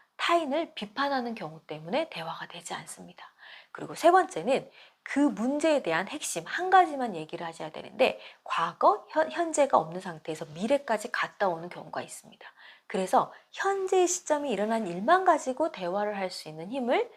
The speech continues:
키워가시는 거, 이게 굉장히 중요합니다. 하지만 아무리 좋은 대화법도요, 마음을 알아주지 않으면 대화가 되지 않습니다. 여러분의 배우자는 나쁜 사람이 아니에요.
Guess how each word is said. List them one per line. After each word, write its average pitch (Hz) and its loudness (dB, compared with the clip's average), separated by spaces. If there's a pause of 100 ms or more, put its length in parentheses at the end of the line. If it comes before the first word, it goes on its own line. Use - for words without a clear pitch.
(200)
키워가시는 349 0
거, - -14
이게 175 -12
굉장히 165 -14
중요합니다. 190 -6 (420)
하지만 - -8 (160)
아무리 240 0
좋은 220 -4
대화법도요, 180 0 (400)
마음을 175 -4
알아주지 320 -2
않으면 180 4 (720)
대화가 - -8
되지 - -18
않습니다. - -20 (760)
여러분의 196 0
배우자는 202 -2 (460)
나쁜 - -8
사람이 202 -8
아니에요. 180 -12